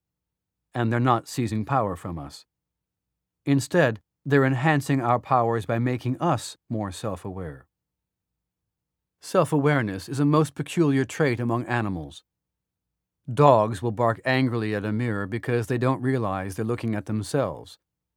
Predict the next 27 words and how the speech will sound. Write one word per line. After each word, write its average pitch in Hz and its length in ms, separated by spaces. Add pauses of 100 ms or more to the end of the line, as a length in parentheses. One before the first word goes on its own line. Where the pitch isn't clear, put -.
(400)
And 131 160
most 135 260
other 135 240
animals 110 520
are 113 60
similarly 127 520
clueless 113 600 (100)
when 123 140
they're 127 100
subjected 123 640
to 117 160
a 113 60
formal 131 340
procedure 110 720
called 113 200
the 110 80
mirror 113 300
test. - 500 (1500)
First, 165 380 (220)
the 143 100
animal 135 400
is 123 100
dabbed 123 300
with 117 100
a 120 60
spot 123 320
of 117 100